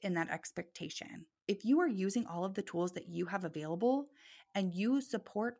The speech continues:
mm, we hear siren-, sirens in the background. What's up? Um, <laughs> that's what happens when you're at the H Q and I'm on a busy street. So if you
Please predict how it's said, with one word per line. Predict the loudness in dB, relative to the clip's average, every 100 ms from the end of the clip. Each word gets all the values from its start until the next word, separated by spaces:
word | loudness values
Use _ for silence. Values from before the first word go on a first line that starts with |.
| -4
mm, | -4 -2
we | -6
hear | -6 -8
siren-, | -6 -6 -4 -6 -10
sirens | -6 -2 -2 -2
in | -4
the | -6
background. | -8 -8 -8
What's | -8 -6
up? | -6 -8 _ -20 -16 -12 -4
Um, | -2 0 -2 -2 -2 -2
<laughs> |
that's | -4 -4
what | -4
happens | -4 -6 -6
when | -6
you're | -4 -6
at | -6
the | -8 -10
H | -10
Q | -8 -6
and | -6 -6
I'm | -8
on | -8
a | -8
busy | -8 -8
street. | -8 -6 -6 -10 -18 -14 -2
So | 2 2 0 _ _ _ _ _ _ _ _ -10 -2
if | -2 0
you | -2 0 2 2